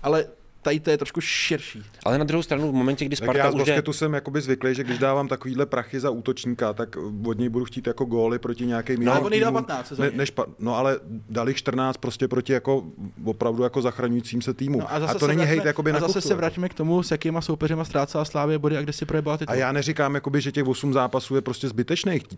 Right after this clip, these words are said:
Speaker 3: Díky nim, jakoby, Sparta má zasloužený, jakoby, za mě titul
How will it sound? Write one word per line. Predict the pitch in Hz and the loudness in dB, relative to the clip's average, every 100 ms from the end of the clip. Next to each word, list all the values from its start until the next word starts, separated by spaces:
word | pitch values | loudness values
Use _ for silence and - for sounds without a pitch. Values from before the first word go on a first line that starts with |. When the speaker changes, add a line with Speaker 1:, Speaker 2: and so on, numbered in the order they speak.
| - | -6
Speaker 3:
Díky | 98 107 120 | -4 0 2
nim, | 123 120 123 143 | 4 4 2 0
jakoby, | 113 - 120 123 | -2 -2 0 0
Sparta | - 113 - | 0 -2 0
má | 120 120 | 2 2
zasloužený, | 113 101 131 131 123 127 131 | 0 0 2 2 2 0 0
jakoby, | 127 127 123 | -2 -2 -2
za | 120 | 0
mě | 123 123 | 0 0
titul | 123 - 127 | -2 0 0